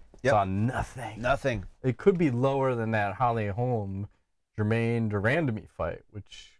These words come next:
Speaker 2: was anemic at best. I think that was
Speaker 1: Uh-huh.
Speaker 2: two fifty maybe. And if you were going to pay for this pay-per-view like we did, what do you think a fair price would have been to buy this pay-per-view?
Speaker 1: Nineteen bucks.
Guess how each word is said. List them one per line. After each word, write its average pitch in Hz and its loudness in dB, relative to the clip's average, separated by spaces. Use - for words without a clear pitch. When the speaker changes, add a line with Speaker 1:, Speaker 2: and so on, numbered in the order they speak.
Speaker 2:
was 104 -6
anemic 113 0
at 92 -2
best. 120 -4
I 101 -8
think 101 -6
that 101 0
was 92 -10
Speaker 1:
Uh-huh. 107 -6
Speaker 2:
two 101 -8
fifty 143 -4
maybe. 175 -8
And 139 4
if 143 4
you 147 6
were 131 4
going 123 2
to 113 -2
pay 165 2
for 113 0
this 92 -2
pay-per-view 87 -2
like 104 -2
we 95 -6
did, 80 -12
what 147 4
do 226 2
you 220 -2
think 208 2
a 156 2
fair 175 2
price 156 2
would 110 2
have 95 0
been 90 0
to 107 -2
buy 117 2
this 98 -6
pay-per-view? 92 -8
Speaker 1:
Nineteen 135 0
bucks. 110 -2